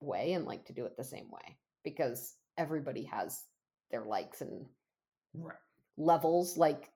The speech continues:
Speaker 1: learning levels. You've gotta learn something somehow.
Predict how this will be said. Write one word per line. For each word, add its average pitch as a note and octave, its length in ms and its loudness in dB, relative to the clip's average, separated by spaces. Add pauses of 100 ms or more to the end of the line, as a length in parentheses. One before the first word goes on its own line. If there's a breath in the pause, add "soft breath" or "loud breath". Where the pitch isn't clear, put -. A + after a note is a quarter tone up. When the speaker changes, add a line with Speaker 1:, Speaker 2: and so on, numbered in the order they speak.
(160)
Speaker 1:
learning D#3 400 0
levels. D3 640 0
You've C#3+ 180 -8
gotta D3+ 220 4
learn C#3 320 -2
something C#3 680 -2
somehow. B2+ 680 -4